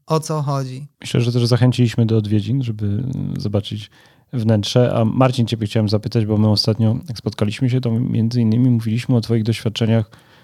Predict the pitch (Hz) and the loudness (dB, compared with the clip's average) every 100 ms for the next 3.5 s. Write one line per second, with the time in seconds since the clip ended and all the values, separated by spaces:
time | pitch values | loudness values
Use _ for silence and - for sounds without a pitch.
0 | - - 117 110 110 107 110 104 127 113 | -14 -4 -2 2 2 2 0 0 2 2
1 | 107 104 101 104 104 104 98 98 98 101 | 2 2 0 0 0 -2 -2 -2 -2 -4
2 | - 104 - 101 95 98 101 101 104 104 | -2 -2 0 0 -2 -2 -2 -2 -2 -4
3 | - 104 104 104 | -2 -4 -2 -2